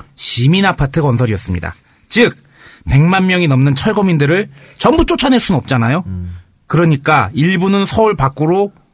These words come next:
Speaker 1: 내보내고 일부는 작은 아파트를 지어서 서울 안에 그냥 살 수 있게 한다는 방침을 만든 거죠. 그러나 서민아파트 분양가가 너무 비싼 거예요.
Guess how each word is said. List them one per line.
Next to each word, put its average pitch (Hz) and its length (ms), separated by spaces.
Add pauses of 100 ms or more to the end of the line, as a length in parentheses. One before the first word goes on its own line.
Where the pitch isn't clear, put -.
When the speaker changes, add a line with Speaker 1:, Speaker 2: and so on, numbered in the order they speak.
(640)
Speaker 1:
내보내고 139 640 (200)
일부는 143 540 (280)
작은 143 360
아파트를 139 540
지어서 127 520 (180)
서울 196 380
안에 135 200
그냥 123 200
살 180 200
수 180 140
있게 135 260
한다는 147 500 (220)
방침을 135 540
만든 147 360
거죠. 92 280 (500)
그러나 123 640 (380)
서민아파트 233 760
분양가가 151 880 (680)
너무 320 260
비싼 285 400
거예요. 107 260